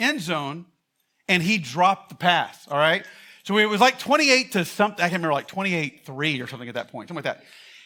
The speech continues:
And so it's now, like, a quarter or two past, and I am blaming that tight end. If we lose, I will hold him accountable for the rest of eternity, okay?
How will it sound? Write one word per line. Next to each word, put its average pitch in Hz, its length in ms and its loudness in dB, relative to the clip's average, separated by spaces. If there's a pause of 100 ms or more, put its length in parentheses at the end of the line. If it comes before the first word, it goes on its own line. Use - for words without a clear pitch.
(300)
And 226 200 0
so 240 460 2 (460)
it's - 240 2
now, 262 360 4
like, 220 200 4 (280)
a 196 80 0
quarter 302 520 0
or 226 160 2
two 226 280 -2
past, 233 440 2
and 196 140 0
I 226 200 4
am 214 260 0
blaming 254 480 2
that 226 200 4
tight 208 280 4
end. 185 200 4
If 190 200 -2
we 247 180 2
lose, 240 560 -2 (380)
I 214 180 6
will 254 220 4
hold 226 300 4
him 233 120 0
accountable 220 600 2
for 220 300 -6
the 190 140 -4
rest 196 460 2
of 196 100 -8
eternity, 170 560 -4
okay? 175 320 -2